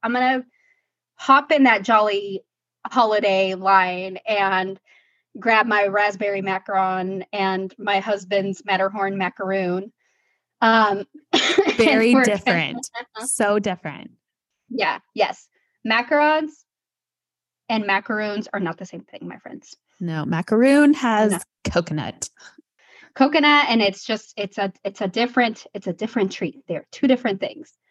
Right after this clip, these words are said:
Speaker 2: Yes.
Speaker 1: But they have them both at the Holly Jolly, um, bakery.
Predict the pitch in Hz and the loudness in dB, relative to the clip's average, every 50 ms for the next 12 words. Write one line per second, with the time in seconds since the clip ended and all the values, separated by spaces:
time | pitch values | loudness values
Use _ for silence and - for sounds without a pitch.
0 | _ _ _ - 220 - 196 - 190 - 302 320 294 208 - - 202 214 254 247 | _ _ _ -18 -16 -16 -12 -12 -4 0 2 2 2 0 -4 -8 -2 0 0 0
1 | 247 254 240 240 226 233 294 294 277 339 330 277 226 226 226 226 _ _ _ _ | 2 2 0 0 2 2 2 2 4 2 2 2 2 0 -4 -8 _ _ _ _
2 | _ _ - 233 226 220 214 220 220 - - 220 214 214 220 220 - 208 196 190 | _ _ 0 0 2 2 2 -2 -4 -4 -4 -4 -2 -2 -4 -4 -6 -8 -8 -8
3 | 190 - 180 170 175 175 175 170 170 175 _ _ _ _ _ _ _ _ 202 180 | -8 -8 -10 -10 -8 -10 -10 -12 -12 -14 _ _ _ _ _ _ _ _ -14 -12
4 | 160 156 - 151 151 143 _ _ _ _ _ _ _ _ _ _ _ _ _ _ | -12 -12 -12 -14 -16 -16 _ _ _ _ _ _ _ _ _ _ _ _ _ _
5 | _ _ _ _ _ _ _ _ _ _ _ _ _ _ _ _ _ _ _ _ | _ _ _ _ _ _ _ _ _ _ _ _ _ _ _ _ _ _ _ _
6 | - 147 151 165 175 - - - - 120 | -18 -14 -10 -10 -10 -10 -12 -20 -20 -20